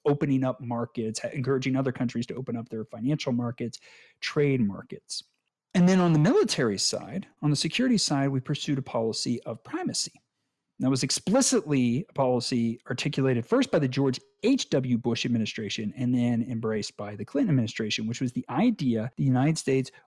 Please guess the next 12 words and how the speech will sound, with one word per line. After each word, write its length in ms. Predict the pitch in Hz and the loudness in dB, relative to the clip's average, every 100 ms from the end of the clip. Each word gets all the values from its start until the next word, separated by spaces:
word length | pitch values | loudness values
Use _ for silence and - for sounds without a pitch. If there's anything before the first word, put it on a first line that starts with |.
| - | -6
would 260 | 135 131 | -2 -2
take 320 | - - 180 147 | -2 -2 -2 0
whatever 240 | 139 170 | 0 2
steps 320 | - 190 185 | 2 0 0
are 60 | 170 | 0
necessary 680 | 185 285 - 165 139 120 123 | 2 2 2 0 0 0 0
to 140 | - | 0
ensure 880 | 127 - - - 320 220 113 107 120 _ _ _ _ _ _ | 0 0 0 2 2 4 0 -2 -8 _ _ _ _ _ _
the 80 | 160 | -4
continuation 720 | - 156 208 202 147 147 151 | 0 2 6 6 6 4 2
of 80 | 131 | 2
unipolarity, 840 | 123 123 - 104 101 90 80 64 | 2 0 0 -4 -4 -8 -10 -14